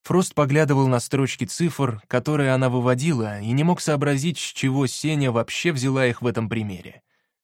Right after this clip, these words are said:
Ни одно равно не сходилось с тем, что было задумано. Чернила блестели, цифры выходили ровные, аккуратные, а смысла в них ноль. «Так, погоди», вмешался он, ткнул пальцем в первую строчку.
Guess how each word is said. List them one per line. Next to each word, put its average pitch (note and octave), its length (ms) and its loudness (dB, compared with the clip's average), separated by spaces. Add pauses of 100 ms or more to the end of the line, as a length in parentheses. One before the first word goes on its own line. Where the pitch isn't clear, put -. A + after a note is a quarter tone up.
(220)
Ни A2+ 160 0
одно C3+ 340 4
равно C3+ 500 2 (260)
не C#3+ 140 0
сходилось D3+ 500 0
с - 80 -10
тем, C#3+ 220 2
что - 180 -2
было A#2 220 2
задумано. G2+ 560 -8 (840)
Чернила D#3+ 440 4
блестели, C3+ 680 0 (100)
цифры F3+ 300 -2
выходили B2 420 2
ровные, A#2+ 520 0
аккуратные, G2 720 -6 (360)
а C3+ 120 2
смысла G3+ 380 -2
в F3 60 2
них F3 200 0
ноль. A2 300 -6 (960)
«Так, G#2 300 -2
погоди», C#3 440 0 (440)
вмешался A#2+ 560 0
он, E3+ 280 2 (120)
ткнул E3 340 0
пальцем C#3+ 340 2
в - 80 -8
первую A#2+ 320 2
строчку. - 600 -8